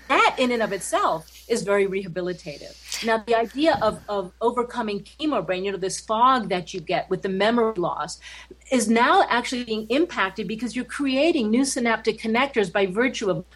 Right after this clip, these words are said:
learning music, memorizing choreography, lyrics, this sort of thing. So it's like, "Oh my God, I don't,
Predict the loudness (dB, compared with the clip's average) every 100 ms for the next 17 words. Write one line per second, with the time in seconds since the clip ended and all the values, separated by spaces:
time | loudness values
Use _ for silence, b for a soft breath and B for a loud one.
0 | -4 2 4 4 4 4 4 4 0 -2
1 | B B 2 4 4 4 4 2 0 -2
2 | 0 2 4 2 2 0 0 -4 -6 B
3 | B B 2 6 8 8 6 0 -4 2
4 | 2 2 0 0 -2 -2 -4 -2 2 2
5 | 2 0 0 0 0 0 -2 0 0 2
6 | 0 -2